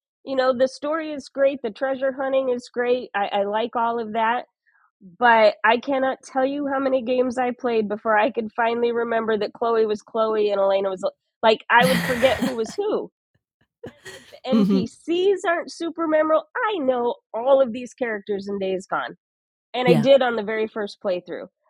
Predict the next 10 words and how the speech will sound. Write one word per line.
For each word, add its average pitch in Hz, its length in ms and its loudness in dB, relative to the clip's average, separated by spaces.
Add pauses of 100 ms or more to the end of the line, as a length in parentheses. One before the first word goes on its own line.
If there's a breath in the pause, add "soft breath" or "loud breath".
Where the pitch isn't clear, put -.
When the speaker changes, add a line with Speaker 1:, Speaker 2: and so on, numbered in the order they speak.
(100)
Speaker 1:
I 233 80 2
remember 277 400 6
Speaker 2:
Mm-hmm. 247 100 0
Speaker 1:
that 226 100 -4
I 214 200 -2
could 208 400 -8
go 226 160 -2
to 214 80 -4
Lost 208 380 -4
Lake, 196 280 -6